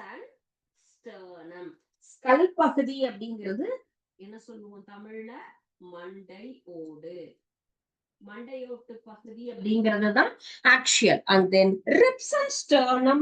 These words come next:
அப்படிங்கிறது விலா எலும்புகள், இதயம், நுரையீரல் பகுதி எல்லாம் இருக்கக்கூடியது. நம்முடைய விலா பகுதி அப்படின்னு சொல்லுவோம் இல்லையா, சைடுல இருக்கக்கூடிய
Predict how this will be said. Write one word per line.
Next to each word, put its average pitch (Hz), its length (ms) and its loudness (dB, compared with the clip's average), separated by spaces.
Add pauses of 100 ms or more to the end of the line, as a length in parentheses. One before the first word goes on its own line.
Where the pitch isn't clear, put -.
(100)
அப்படிங்கிறது 185 600 2 (680)
விலா 262 420 4 (300)
எலும்புகள், 175 560 2 (180)
இதயம், 214 540 0
நுரையீரல் 208 640 -2
பகுதி 190 360 -2
எல்லாம் 202 320 -2
இருக்கக்கூடியது. 170 720 -4 (420)
நம்முடைய 226 420 -10 (340)
விலா 254 240 0 (180)
பகுதி 240 340 2 (140)
அப்படின்னு 226 400 4
சொல்லுவோம் 226 360 -4
இல்லையா, 262 300 -2 (160)
சைடுல 240 440 -2 (160)
இருக்கக்கூடிய 190 600 -6